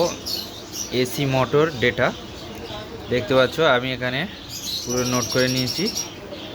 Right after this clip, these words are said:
এসি মোটর ডেটা, রানিং কয়েলে ঊনত্রিশ নম্বর তার তিনশো টান ছ পিস কয়েল, স্টার্টিং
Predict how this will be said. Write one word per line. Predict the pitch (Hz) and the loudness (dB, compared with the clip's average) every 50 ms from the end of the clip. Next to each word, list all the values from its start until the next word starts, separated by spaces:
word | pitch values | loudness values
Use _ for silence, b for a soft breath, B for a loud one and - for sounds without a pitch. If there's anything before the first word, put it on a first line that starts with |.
| - - - - - - - 120 127 | -10 -10 -8 -8 -8 -4 0 0 2
এসি | 120 - 143 139 139 131 | 2 2 0 0 2 2
মোটর | 127 127 123 - 143 165 196 - - - - - - - - - - - - - - - - - 110 110 | 2 2 4 4 4 4 2 2 -2 -4 -4 -6 -4 -6 -6 -6 -6 -6 -4 -4 -6 -6 -8 -6 -2 2
ডেটা, | 110 120 113 107 127 147 190 - - - - - - - - - - - - - - - - - - - - - - - - - - 110 | 2 4 4 4 4 4 2 2 -2 -8 -10 -10 -12 -12 -12 -12 -10 -10 -8 -10 -10 -10 -12 -12 -12 -14 -14 -14 -14 -12 -12 -8 0 2
রানিং | 117 120 120 131 135 135 127 | 4 4 4 4 0 0 2
কয়েলে | 139 131 131 131 135 139 135 131 | 4 4 4 4 4 2 0 -2
ঊনত্রিশ | 127 123 113 139 135 127 - 143 | -4 -2 -2 -2 -4 -2 -2 -4
নম্বর | 139 135 135 135 135 131 - | -4 -2 0 0 0 0 2
তার | 135 131 151 175 - - - - - - - - - | 2 2 2 2 -2 -6 -12 -14 -14 -14 -12 -10 -6
তিনশো | - 139 131 131 135 127 - - 156 160 190 208 - - - - - - - - - - - - - - | -4 -2 -2 -2 -2 -4 -2 0 2 2 2 0 -4 -8 -10 -10 -12 -12 -12 -12 -12 -12 -12 -8 -2 2
টান | 120 123 127 135 156 160 - - - - - | 4 4 4 4 0 -2 -8 -10 -10 -10 -2
ছ | - 131 123 117 | 2 2 2 2
পিস | - 139 131 - - - | 2 -2 -4 -4 -2 2
কয়েল, | 139 135 139 156 180 202 - - - 120 113 | 4 4 4 4 2 -2 -8 -8 -8 -8 -8
স্টার্টিং | - - - 131 127 127 135 | -4 0 2 4 4 4 2